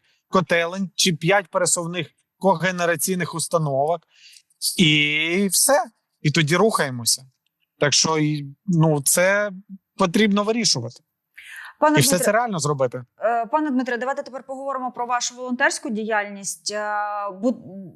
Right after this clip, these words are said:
Speaker 2: буквально у нас дві-три хвилинки залишається, але тим не менше. Розкажіть, будь ласка, як у,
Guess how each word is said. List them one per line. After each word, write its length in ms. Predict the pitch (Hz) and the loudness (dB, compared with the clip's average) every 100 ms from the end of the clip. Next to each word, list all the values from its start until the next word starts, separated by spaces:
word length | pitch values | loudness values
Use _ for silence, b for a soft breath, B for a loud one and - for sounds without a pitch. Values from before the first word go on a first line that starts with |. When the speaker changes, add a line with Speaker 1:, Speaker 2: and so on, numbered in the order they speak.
| - | -6
Speaker 2:
буквально 640 | 214 277 254 285 269 254 - | -4 -2 2 2 2 -2 -4
у 80 | 233 | -4
нас 360 | 247 247 - 233 214 | -2 -2 -4 -6 -8
дві-три 440 | 196 262 254 247 | -4 -2 0 -2
хвилинки 400 | 240 277 320 302 | -2 -2 -2 -2
залишається, 560 | 233 220 214 214 202 220 | -4 -4 -2 -2 -2 -8
але 80 | |
тим 200 | 220 254 | -4 -2
не 100 | 240 | 0
менше. 380 | 233 202 190 - | 0 0 0 -6
Розкажіть, 360 | 208 - 247 233 | -10 -8 -6 -4
будь 100 | 233 | 0
ласка, 300 | 226 226 220 | 0 0 -8
як 280 | 214 226 226 - | -4 -4 -4 -8
у, 340 | 220 226 220 | -4 -2 -2